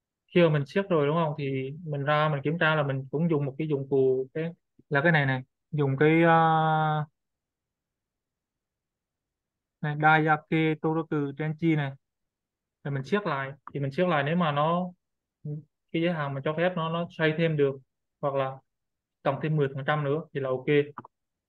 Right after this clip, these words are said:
Cũng giống như trên thôi, trong trường hợp mà cái, cái lực siết của mình mà nó phu dục từ lực siết của mình nó bị thiếu, thường mình sẽ ví dụ như là một trăm năm mươi newton hay là hai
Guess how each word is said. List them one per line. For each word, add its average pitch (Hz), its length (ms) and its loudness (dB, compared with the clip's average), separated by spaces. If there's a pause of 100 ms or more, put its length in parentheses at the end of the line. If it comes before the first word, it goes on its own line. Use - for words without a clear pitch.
(1500)
Cũng 147 220 -6
giống 165 160 0
như 170 140 0
trên 156 140 0
thôi, 151 180 -2
trong 156 140 0
trường 147 140 -4
hợp 139 240 -4
mà 139 320 -4 (1300)
cái, 156 100 -4 (340)
cái 165 80 -2
lực 156 180 0
siết 165 180 -2
của 185 60 -2
mình 147 240 0
mà 135 120 -4
nó 143 220 -4
phu 160 140 -2
dục 160 180 -4
từ 139 260 2 (160)
lực 139 160 -10
siết 165 120 -4
của 175 140 -6
mình 143 140 -6
nó 147 100 -4
bị 139 220 -6
thiếu, 185 280 -2 (800)
thường 135 160 -4
mình 131 80 -10
sẽ 175 200 -6
ví 180 100 -2
dụ 151 100 -2
như 147 200 -4
là 143 260 -4 (360)
một - 200 -10
trăm 151 160 -4
năm 151 140 -2
mươi 151 140 -2
newton 147 340 -2
hay 147 100 -4
là 139 180 -6
hai 143 140 -8